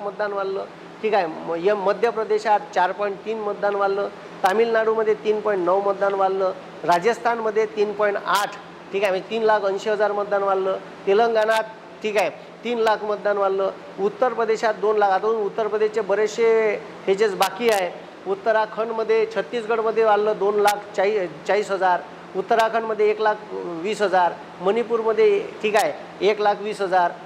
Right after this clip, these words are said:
ओडिसामध्ये एक लाख दहा हजार, असं एकूण, ठीक आहे, पाचव्या फेजपर्यंत, ठीक आहे, एक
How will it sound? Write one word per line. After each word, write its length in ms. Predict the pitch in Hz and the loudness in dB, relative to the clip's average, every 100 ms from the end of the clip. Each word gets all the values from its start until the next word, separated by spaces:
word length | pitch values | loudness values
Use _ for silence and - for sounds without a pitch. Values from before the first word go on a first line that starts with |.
| - | -2
ओडिसामध्ये 640 | 180 226 254 254 220 214 220 202 | 0 2 0 0 0 0 0 0
एक 120 | 202 | 0
लाख 200 | 208 202 175 | 2 2 2
दहा 120 | 185 | 2
हजार, 360 | 185 180 175 175 - - - - | 2 0 -2 -2 -14 -20 -18 -4
असं 520 | 170 185 - 233 233 233 - | -2 -2 -2 0 2 0 -2
एकूण, 600 | 202 214 214 302 302 190 127 - - - - | 0 0 2 0 2 -2 -6 -12 -18 -18 -4
ठीक 140 | 202 | 0
आहे, 160 | 202 147 - 180 | 2 0 -2 -2
पाचव्या 360 | 165 - 262 262 | -2 0 -2 0
फेजपर्यंत, 640 | 220 220 - 196 190 170 180 185 185 - - - 185 | -2 -4 -2 -2 -2 -2 -2 0 0 -2 -14 -12 -6
ठीक 140 | 196 | 0
आहे, 400 | 180 - 190 208 | 0 0 -2 2
एक 200 | 240 240 | 2 0